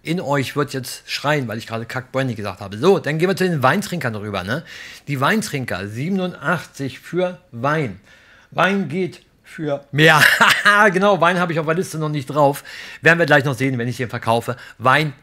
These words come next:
natürlich halt auch für mehr. Aber den Gin habe ich auf meiner Liste. Und auch der Gin geht im Schnitt für dreihundertsechzig weg.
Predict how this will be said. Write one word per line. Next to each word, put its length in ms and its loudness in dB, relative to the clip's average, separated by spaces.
natürlich 500 -4
halt 240 0
auch 160 -4
für 160 -6
mehr. 220 -8
Aber 360 0
den 200 0
Gin 240 -2
habe 160 -4
ich 80 -10
auf 160 -12
meiner 180 -8
Liste. 400 -6
Und 160 -8
auch 160 -6
der 220 -4
Gin 320 -4
geht 200 -6
im 140 -8
Schnitt 300 -4
für 160 -6
dreihundertsechzig 960 -4
weg. 220 -20